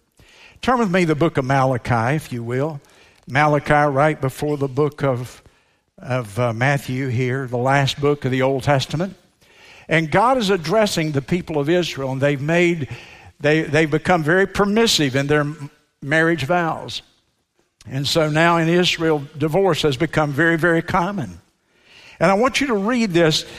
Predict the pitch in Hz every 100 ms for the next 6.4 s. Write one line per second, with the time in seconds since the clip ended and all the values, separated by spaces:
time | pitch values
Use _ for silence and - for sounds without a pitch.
0 | - - 165 220 254 - 185 - 190 180
1 | 151 180 170 170 - 196 196 151 - 180
2 | 170 - 127 131 - 190 170 - 151 143
3 | 139 - 170 139 117 - - - - -
4 | 135 127 143 135 139 131 165 196 - 170
5 | 160 156 170 160 - 139 147 131 123 -
6 | 180 180 175 160